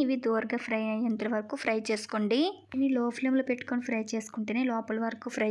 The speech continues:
అయ్యి తినేటప్పుడు టేస్ట్ బాగుంటుంది. ఇలా ఫ్రై అయ్యాక కప్పులోకి తీసుకొని పక్కన పెట్టుకోండి. ఇప్పుడు అదే నేతిలో ఒక కప్పు వరకు సేమియాని వేసుకొని ఫ్రై చేసుకోండి. సేమియాని ఏ కప్పుతో అయితే తీసుకుంటున్నారో అదే కప్పుతో మిగతా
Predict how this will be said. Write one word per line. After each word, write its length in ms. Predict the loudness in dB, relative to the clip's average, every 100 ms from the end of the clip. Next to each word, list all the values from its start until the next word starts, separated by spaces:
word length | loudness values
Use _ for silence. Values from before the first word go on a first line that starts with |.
| 2
అయ్యి 200 | 2 2 0 -4 -14 -14 -6
తినేటప్పుడు 480 | -2 0 0 0 -2 0
టేస్ట్ 260 | 0 0 0
బాగుంటుంది. 520 | 2 2 0 0 2 2
ఇలా 120 | 2 2
ఫ్రై 140 | 2 2 2
అయ్యాక 280 | 0 -2 -2
కప్పులోకి 380 | 0 0 -2 0
తీసుకొని 320 | -2 0 0 0
పక్కన 220 | 0 0 -2
పెట్టుకోండి. 480 | -4 -2 0 2 0 -2 -16 -14
ఇప్పుడు 260 | -4 0 2 2 2
అదే 180 | 4 6 6
నేతిలో 400 | 4 2 0 2 2
ఒక 140 | 0 -2
కప్పు 180 | 0 0 0
వరకు 220 | 0 -2 0
సేమియాని 440 | 0 0 0 0
వేసుకొని 400 | 0 -4 -2 0 2
ఫ్రై 140 | 2 0 -2
చేసుకోండి. 500 | -6 -2 0 2 2 0 -8 _ -20 _ -6
సేమియాని 480 | -2 2 2 4 4 4
ఏ 40 | 0 0
కప్పుతో 300 | -4 -2 0 0
అయితే 180 | 0 -2
తీసుకుంటున్నారో 760 | -2 -4 -4 -2 0 0 0 0 0 -2
అదే 180 | 0 0 0
కప్పుతో 280 | -6 -2 2 4
మిగతా 240 | 2 2